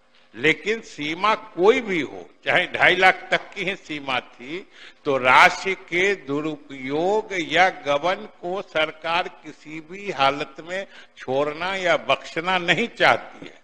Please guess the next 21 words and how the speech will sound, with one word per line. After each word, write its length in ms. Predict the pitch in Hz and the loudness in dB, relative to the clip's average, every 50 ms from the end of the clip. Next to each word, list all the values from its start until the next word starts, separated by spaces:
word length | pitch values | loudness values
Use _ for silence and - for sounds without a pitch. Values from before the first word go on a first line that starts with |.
| _ _ - - - _ - | _ _ -20 -20 -12 _ 0
और 160 | 143 160 185 | 2 2 2
महोदय, 460 | 190 185 165 160 165 165 208 214 208 | 4 4 4 4 4 4 4 6 6
हम 240 | 156 143 131 135 135 | 6 4 2 -2 -4
तो 380 | - - 185 196 202 202 196 - - - - _ - | -4 -2 0 2 2 0 -2 -6 -16 -20 -20 _ 0
चाहते 440 | 143 120 120 127 - - 202 202 | 2 2 2 0 -4 -4 -4 -4
थे 240 | 202 - - 185 202 | -4 -2 -2 -2 -2
कि 220 | 196 - 208 208 208 | -2 -4 -4 0 0
अगर 240 | 196 190 202 202 | 0 2 2 0
अलग 420 | 202 170 170 165 180 196 190 196 180 | 2 0 0 2 2 -2 -2 -4 -6
विद्यालय 500 | 185 180 - 180 175 165 165 165 160 156 | -8 -8 -4 2 2 2 4 4 2 -2
का 220 | 156 - 147 135 | 0 0 0 0
देते, 460 | 123 123 127 123 - - - 170 185 | 0 0 -4 -4 -4 -4 -4 -4 -4
तो 160 | 190 - 196 165 | -4 -6 -8 -8
एक 420 | - 127 139 160 185 196 - - | -6 -2 -2 0 0 -2 -4 -8
विद्यालय 800 | 196 170 165 165 160 - 160 151 151 156 165 175 185 190 196 196 | -6 -4 -4 -4 -4 -2 2 4 4 4 4 4 4 4 4 2
का 300 | 190 - - - 165 151 | 0 -6 -4 -2 -2 -2
जिक्र 500 | 135 - - - 180 196 - - - 202 | -2 -4 -6 -8 -8 -8 -8 -10 -8 -6
इन्होंने 480 | 190 180 175 165 151 165 180 185 190 180 | -4 -4 -4 -2 -4 -4 -2 -2 -4 -6
कर 280 | - - 175 170 165 | -4 -2 -2 -2 -2
दिया 300 | 165 151 165 160 151 143 | -4 -8 -4 0 2 4
है, 600 | 131 117 110 113 123 139 160 175 - - - - | 4 4 2 0 0 0 -2 -4 -10 -14 -20 -20